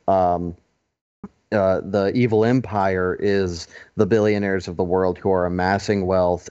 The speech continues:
and not, you know, high C E Os with fourteen million dollar pay per year, and they're not getting, you know, giving that money back to the employees who are working in their companies. Uh, and that's, that's,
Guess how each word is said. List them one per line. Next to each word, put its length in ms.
and 380
not, 400
you 100
know, 180
high 260
C 500
E 60
Os 240
with 120
fourteen 380
million 240
dollar 220
pay 440
per 160
year, 560
and 160
they're 140
not 420
getting, 520
you 100
know, 140
giving 340
that 160
money 300
back 400
to 100
the 140
employees 580
who 80
are 120
working 340
in 80
their 120
companies. 640
Uh, 280
and 160
that's, 240
that's, 480